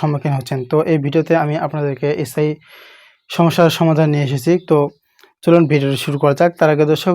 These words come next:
যদি আপনি আমাদের এই চ্যানেলের নতুন দর্শক হয়ে থাকেন, তাহলে এখনই আমাদের এই ভিডিওতে লাইক করে দিয়ে চ্যানেলটিকে সাবস্ক্রাইব করবেন এবং ভিডিওটি বন্ধুদের মাঝে শেয়ার করতে ভুলবেন না। তো রেজাল্ট দেখার জন্য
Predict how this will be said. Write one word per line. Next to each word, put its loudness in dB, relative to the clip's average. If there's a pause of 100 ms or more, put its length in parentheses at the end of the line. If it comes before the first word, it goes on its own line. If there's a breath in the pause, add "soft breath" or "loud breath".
(100)
যদি 2 (200)
আপনি -2 (140)
আমাদের 2 (140)
এই 2 (100)
চ্যানেলের 0
নতুন 0 (100)
দর্শক -2
হয়ে -2
থাকেন, -2 (100)
তাহলে 0 (140)
এখনই 0 (140)
আমাদের 0
এই 0
ভিডিওতে -4 (120)
লাইক 0
করে -2
দিয়ে -2
চ্যানেলটিকে -4
সাবস্ক্রাইব -6
করবেন -2
এবং -6 (140)
ভিডিওটি -6
বন্ধুদের -8
মাঝে -8 (100)
শেয়ার -6 (100)
করতে -8 (120)
ভুলবেন -6
না। -18 (500)
তো 0
রেজাল্ট 4
দেখার 2
জন্য 2